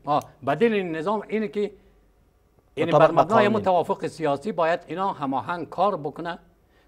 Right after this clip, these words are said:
Speaker 1: کمیسیون انتخابات جدید فعال بسازه مطابق با شرایط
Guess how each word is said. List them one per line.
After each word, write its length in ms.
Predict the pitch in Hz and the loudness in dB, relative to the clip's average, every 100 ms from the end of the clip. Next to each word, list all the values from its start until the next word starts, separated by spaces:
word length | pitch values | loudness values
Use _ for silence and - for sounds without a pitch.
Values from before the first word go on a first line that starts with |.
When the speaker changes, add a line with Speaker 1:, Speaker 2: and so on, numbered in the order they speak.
| - | -12
Speaker 1:
کمیسیون 400 | 175 143 170 208 | -8 -8 -6 -6
انتخابات 640 | 180 147 147 156 147 170 165 | -6 -8 -6 -4 -2 -2 -4
جدید 380 | 135 156 180 | -6 -6 -4
فعال 480 | 165 139 104 175 202 | -6 -6 0 2 2
بسازه 440 | 170 156 175 170 185 | 0 -2 -2 -4 -6
مطابق 460 | 147 143 143 - | -6 -6 -6 -6
با 160 | 147 135 | -4 -4
شرایط 520 | 147 139 175 175 175 | -4 -4 -4 -6 -8